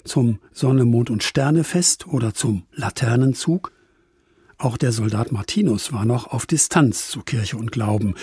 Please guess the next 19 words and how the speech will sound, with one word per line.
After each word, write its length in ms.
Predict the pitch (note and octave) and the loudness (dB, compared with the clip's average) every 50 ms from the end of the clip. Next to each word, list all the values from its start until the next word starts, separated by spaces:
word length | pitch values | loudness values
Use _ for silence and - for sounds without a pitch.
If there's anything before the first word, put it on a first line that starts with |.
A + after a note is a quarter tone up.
| - - - - | -14 -14 -4 -2
hat 160 | F3 E3 - | -2 0 2
sich 280 | - F#3 D#3+ - - | 2 0 0 0 0
einfach 380 | D#3+ D#3 D#3 - - D#3+ C#3 - | 2 2 2 4 2 0 0 2
von 200 | - D3+ C#3 C3 | 0 2 2 4
der 120 | C3 A#2+ | 4 4
Not 280 | A#2+ B2 C3 C#3+ D3+ - | 4 4 4 4 2 2
eines 300 | - B2 A#2+ A#2+ A#2 - | 2 2 2 2 2 2
anderen 340 | - A#2 B2 A#2+ A#2+ A#2 A#2 | 0 0 2 2 2 2 4
Menschen 380 | A2 A2+ A2 - - A#2+ A#2 - - _ _ | 2 2 2 2 2 0 0 -2 -6 _ _
hinreißen 600 | - C3 A#2+ A2 F#2 F2+ F#2 F2+ - - - G2+ | 0 2 2 2 2 -2 -2 0 0 0 0 -2
lassen. 340 | F#2+ F#2 - - - - G2 - - - - - - - | -6 -4 -2 -2 -2 -4 -8 -10 -12 -18 -20 -20 -8 -2
Jedenfalls 540 | - C3+ C3 C#3 B2+ - C3 B2 - - | 0 2 2 2 2 4 2 2 2 0
war 100 | B2+ A#2 | -2 0
das 180 | A#2 G#2+ - - | 0 -2 -2 -2
wohl 200 | A2+ G#2+ G#2 G2+ | -2 -2 0 0
noch 160 | G2 F2 - | 0 -2 -4
vor 260 | - - C3+ C3 C#3 | -4 -2 0 2 2
seiner 320 | B2+ - A2+ G#2 G#2+ A#2 - | 2 0 0 0 -2 -2 -4
Taufe. 460 | - D#3+ C#3+ C#3+ C3 - G#2+ F2+ | -2 0 0 0 0 -2 -6 -10